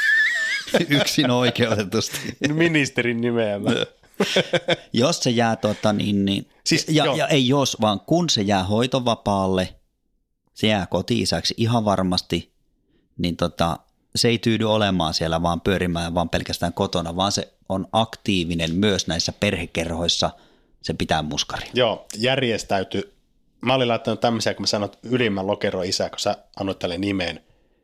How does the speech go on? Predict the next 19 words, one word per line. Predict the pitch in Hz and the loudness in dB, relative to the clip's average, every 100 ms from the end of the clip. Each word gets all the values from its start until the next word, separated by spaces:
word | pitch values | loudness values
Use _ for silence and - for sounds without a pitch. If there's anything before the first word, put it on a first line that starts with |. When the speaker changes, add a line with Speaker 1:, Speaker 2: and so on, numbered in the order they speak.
| _ _ _ _ _ _ - | _ _ _ _ _ _ -4
Speaker 2:
Samantyyppisiä | 151 147 113 - - 104 113 | 0 2 2 2 0 0 0
juttuja. | 117 127 - - 92 - _ - | 2 -2 -4 -4 -4 -6 _ -4
Pitää | 135 131 107 | 0 0 0
sylissä, | - 143 127 110 104 - | 0 2 2 2 -2 0
hellii, | 131 131 110 95 90 | 0 2 0 -2 0
puhuu | 131 120 101 | -2 0 -4
tunteista, | - 117 123 104 104 98 - 98 - | -2 -2 0 -2 -2 -2 -2 -4 0
näyttää | 120 127 - 110 | 0 0 0 0
yhteiskunnallista | 135 127 110 - 98 92 - 101 | 0 0 -2 -2 -6 -6 -4 -4
esimerkkiä, | 107 110 98 - - 95 | 0 0 -2 -6 -6 -4
menestyy | 107 127 113 - 101 - | -2 0 -2 -2 -6 -2
töissä, | 120 117 - 101 | 0 0 0 -4
mutta | 98 - 104 | -6 -2 -2
on | 101 | 0
paljon | 123 117 107 92 - | 0 0 0 -4 -2
kotona. | 123 - - - - 147 | -2 -2 -4 -4 -2 2
<laughs> | 202 190 160 185 190 151 - - - - - - - - - - - - - - | 2 2 0 2 2 2 0 -2 -2 -2 -4 -2 -4 -4 -10 -18 -10 -4 -4 -2
Speaker 1:
Ihan | 113 110 90 | 0 2 2
mahtavaa. | 85 | 2